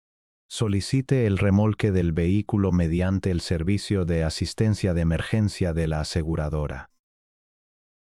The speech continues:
Haga revisar el vehículo en el taller indicado por la aseguradora.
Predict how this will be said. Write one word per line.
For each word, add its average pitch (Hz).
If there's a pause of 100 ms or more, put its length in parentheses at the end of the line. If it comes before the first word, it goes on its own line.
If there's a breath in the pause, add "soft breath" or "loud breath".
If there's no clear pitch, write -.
(200)
Haga 113
revisar 107
el 92
vehículo 92
en 87
el 80
taller 85
indicado 85
por 85
la 78
aseguradora. 76